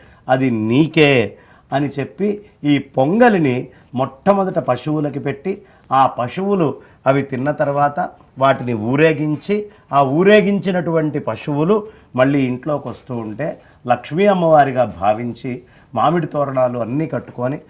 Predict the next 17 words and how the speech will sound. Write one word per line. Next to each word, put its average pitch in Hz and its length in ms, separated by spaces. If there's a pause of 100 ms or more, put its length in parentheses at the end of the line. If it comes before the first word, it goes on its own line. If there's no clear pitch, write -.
(260)
ఆనందంగా 160 720
చేసుకునేటువంటిది. 127 1000
కాబట్టి 113 380
దీన్ని 127 320
వాళ్ళు 123 440 (360)
మాట్టు 143 480
పొంగలి 139 720
అని 131 140
పిలుస్తారు. 101 500 (400)
ఈ - 20
మాట్టు 127 400
పొంగలి 127 640 (340)
చాలా 120 140
విశేషం. 104 460 (100)
ఇంకొకటి 156 420
ఏమిటయ్యా 120 420
అంటే, 104 440